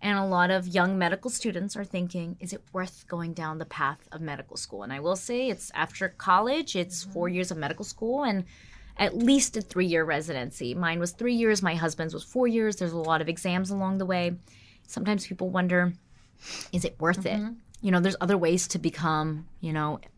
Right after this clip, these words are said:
Speaker 1: someone in the healthcare field, a nurse practitioner, a physician assistant. Is it worth it? And we're finding that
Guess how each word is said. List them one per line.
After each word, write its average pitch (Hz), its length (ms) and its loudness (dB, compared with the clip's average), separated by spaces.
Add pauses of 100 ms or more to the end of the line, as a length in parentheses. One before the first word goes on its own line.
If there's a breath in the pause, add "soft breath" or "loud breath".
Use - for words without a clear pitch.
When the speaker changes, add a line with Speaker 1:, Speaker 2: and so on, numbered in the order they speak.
(420)
Speaker 1:
someone 175 300 4
in 165 80 2
the 160 60 0
healthcare 151 380 -2
field, 131 200 -4
a 139 40 -8
nurse 160 200 -2
practitioner, 147 720 -2
a 156 60 -6
physician 156 500 -4
assistant. 147 600 -4 (800 loud breath)
Is 180 120 2
it 180 80 2
worth 165 240 0
it? 120 240 -4
And 175 280 2
we're 180 120 2
finding 196 420 0
that 160 420 2